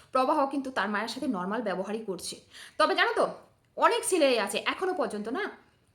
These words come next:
শাশুড়ি মাকে নিজের মা ভাবতে পারে না, তোমার মা করেই বলে। দেবলিনা বলছিল না যে আমার মা ফোন করেছিল, বারবার ফোনটা বাজছে, তবু প্রবাহ রিসিভ করছিল না। যখন আমি জিজ্ঞেস করলাম, "ফোনটা এত বাজছে, তুমি ধরছো না কেন?" তখন বললো, "তোমার মা ফোন করেছে।"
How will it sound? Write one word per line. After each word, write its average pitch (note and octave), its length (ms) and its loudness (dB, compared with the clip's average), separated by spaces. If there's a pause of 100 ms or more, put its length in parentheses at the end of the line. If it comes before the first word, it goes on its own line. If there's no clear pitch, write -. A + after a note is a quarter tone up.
(460)
শাশুড়ি D#4+ 400 -4
মাকে D#4 320 0
নিজের C4 240 -2
মা A3+ 220 0
ভাবতে F#3+ 300 -8
পারে E3+ 200 -12
না, - 120 -18 (580)
তোমার A#3 260 0
মা A#3+ 100 -2
করেই C#4 240 -6
বলে। E3 200 -6 (580)
দেবলিনা B3+ 280 0
বলছিল A#3 340 0
না A4 180 0 (340)
যে A3+ 180 0
আমার B3+ 200 0
মা C#4 100 2
ফোন C4+ 260 -4
করেছিল, B3+ 440 0 (380)
বারবার B3+ 260 4
ফোনটা B3 280 -4
বাজছে, G#3+ 460 -2
তবু A3 180 -6
প্রবাহ A3+ 320 -4
রিসিভ G#3+ 380 -6
করছিল A3+ 320 -6
না। F#3+ 160 -6 (400)
যখন C#4+ 160 2
আমি C#4+ 120 0
জিজ্ঞেস A3 320 -4
করলাম, D4 240 -2
"ফোনটা A#3 280 -6
এত B3 100 -4
বাজছে, - 320 -6
তুমি A#3 120 -6
ধরছো G3 320 -8
না A#3+ 100 -6
কেন?" G#3+ 140 -6 (320)
তখন A#3+ 200 -4
বললো, B3+ 160 -2
"তোমার G3+ 300 -6
মা G3+ 200 -4
ফোন F3+ 120 -10
করেছে।" - 280 -12